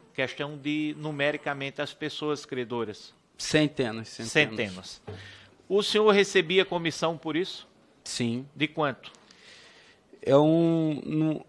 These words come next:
Speaker 2: é um, a norma da, a empresa, é uma,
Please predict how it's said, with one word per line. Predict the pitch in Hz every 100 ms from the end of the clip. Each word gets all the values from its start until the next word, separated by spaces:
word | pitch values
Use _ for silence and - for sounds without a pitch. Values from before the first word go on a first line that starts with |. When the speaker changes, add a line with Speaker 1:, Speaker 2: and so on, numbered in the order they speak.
| -
Speaker 2:
é | 139
um, | 147 151 151 139 _ -
a | 117
norma | 147 156 156 151 147
da, | 131 131 127 123 113 104 - - 107 - _ _ _ -
a | 113 139
empresa, | 143 143 151 143 110 107 101
é | 113
uma, | 117 123 123 120 117 110